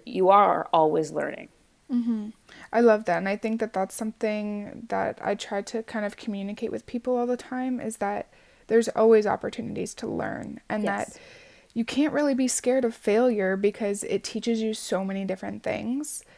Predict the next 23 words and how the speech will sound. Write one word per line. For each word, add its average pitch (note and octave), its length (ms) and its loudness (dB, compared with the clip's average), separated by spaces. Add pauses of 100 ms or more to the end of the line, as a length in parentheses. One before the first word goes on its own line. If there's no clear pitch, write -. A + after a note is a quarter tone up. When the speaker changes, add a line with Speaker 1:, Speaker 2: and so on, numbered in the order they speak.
(340)
Speaker 2:
And G#3 540 0
I G#3 540 6
did A#3 160 4
a - 20 0
podcast G#3+ 500 -4
episode, G3 800 -2
I - 380 -16 (100)
wanna G#3+ 160 0
say G#3+ 180 0
when F#3+ 140 -2
I G3 80 -4
first G3 260 -4
started F#3+ 400 0
in F#3+ 140 -4
February, F#3+ 600 0
about - 280 -2
how - 200 -4
I've F#3+ 180 2
had, G3 260 -2
like, F3+ 160 -2
fourteen F#3 500 -4
different A2+ 340 -6
jobs. - 600 -2